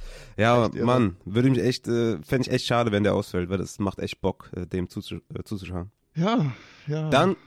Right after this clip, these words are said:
Speaker 1: gehen wir zu Khalil Herbert von den Chicago Bears, der sich ja da am, was war's? Äh,
Speaker 2: Donnerstag.
Speaker 1: Thursday Night. Äh, nee, Thursday
Speaker 2: Genau.
Speaker 1: Night. Mein Gott.
Speaker 2: Ja.
Speaker 1: Ich bin echt ein bisschen, äh, bisschen durch die, äh, <laughs> durch, unter die Räder gekommen hier.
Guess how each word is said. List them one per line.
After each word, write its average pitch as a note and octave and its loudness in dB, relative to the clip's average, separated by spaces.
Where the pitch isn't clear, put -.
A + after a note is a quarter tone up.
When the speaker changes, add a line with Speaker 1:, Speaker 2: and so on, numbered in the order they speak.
Speaker 1:
gehen C#3 2
wir E3 4
zu D#3+ 2
Khalil D#3+ 2
Herbert C#3 2
von C#3 0
den B2 0
Chicago B2 0
Bears, A#2+ 0
der G#2+ 2
sich G#2 -2
ja G#2+ -2
da G#2 0
am, A2+ -4
was - -16
war's? B2 -10
Äh, - -8
Speaker 2:
Donnerstag. D3 0
Speaker 1:
Thursday C3 4
Night. G2+ -2
Äh, A#2+ 4
nee, C3 4
Thursday C#3+ 2
Speaker 2:
Genau. F#2+ 4
Speaker 1:
Night. A#2 -2
Mein G2 -10
Gott. - -14
Speaker 2:
Ja. B2+ -6
Speaker 1:
Ich - -20
bin G2+ -4
echt F2+ -6
ein - -14
bisschen, G2 -6
äh, F2 -4
bisschen G2+ -6
durch G2 -6
die, - -6
äh, G2 0
<laughs> - -14
durch, A2 -4
unter B2 0
die A2+ 4
Räder A#2+ 4
gekommen F#2+ 0
hier. A#2 0